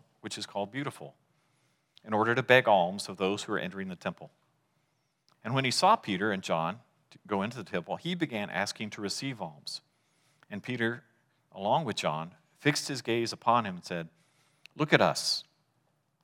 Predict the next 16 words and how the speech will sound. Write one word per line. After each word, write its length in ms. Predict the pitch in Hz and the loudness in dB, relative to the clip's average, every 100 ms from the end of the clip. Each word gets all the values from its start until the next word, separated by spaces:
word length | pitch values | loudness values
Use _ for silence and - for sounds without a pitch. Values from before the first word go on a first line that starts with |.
| _ _ _ _ _ - | _ _ _ _ _ -6
And 60 | |
he 60 | 117 | -2
began 540 | 127 110 104 123 156 - _ _ _ _ _ _ - | -2 0 0 -2 -6 -12 _ _ _ _ _ _ -16
to 80 | 113 | -8
give 280 | 107 160 151 | -2 -2 -2
them 220 | 87 95 | -6 -6
his 160 | 104 | -6
attention, 400 | 104 139 147 - - _ _ | -4 -2 -2 -4 -14 _ _
expecting 520 | - - - 170 139 110 | -10 -4 2 2 2 -6
to 60 | |
rece-, 280 | 110 - - _ | -4 -4 -6 _
to 100 | 131 | -8
receive 320 | 131 - 185 | -6 -6 -6
something 300 | - 90 95 | -6 -6 -8
from 240 | - 78 | -8 -10
him. 100 | 73 | -12